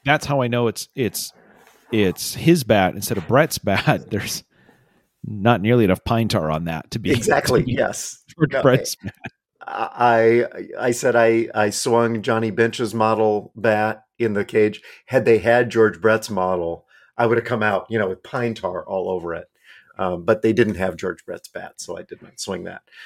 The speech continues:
Speaker 2: So
Speaker 1: So
Speaker 2: that's, go ahead.
Speaker 1: are all of those, are all of those bats behind there then? Are those all game used bats?
Speaker 2: Yes, they are. And in fact, Amy,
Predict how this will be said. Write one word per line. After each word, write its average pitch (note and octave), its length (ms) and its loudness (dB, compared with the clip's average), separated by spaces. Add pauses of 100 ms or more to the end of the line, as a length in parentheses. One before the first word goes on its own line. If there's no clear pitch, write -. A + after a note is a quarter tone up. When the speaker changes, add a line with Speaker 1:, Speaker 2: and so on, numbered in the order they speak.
(120)
Speaker 2:
So B2 260 2
Speaker 1:
So - 160 2
Speaker 2:
that's, F3 260 0 (640)
go A#2+ 80 2
ahead. A2 160 2
Speaker 1:
are A2+ 40 2
all D#3+ 220 4
of E3 120 -2
those, D3 260 0 (140)
are B2+ 140 4
all D3+ 140 6
of D3+ 60 2
those C3+ 160 0
bats A#2+ 320 -2
behind A#2 380 -6
there A#2+ 120 -2
then? B2 200 -4
Are A2+ 100 0
those A2+ 220 0
all A#2+ 180 2
game A2 320 -2
used G2+ 280 0
bats? - 520 -6 (300)
Speaker 2:
Yes, G#2+ 260 2
they G#2+ 160 2
are. A2+ 440 0
And G#2+ 180 -2
in F#2 120 -4
fact, A2+ 640 -4 (840)
Amy, B2+ 640 0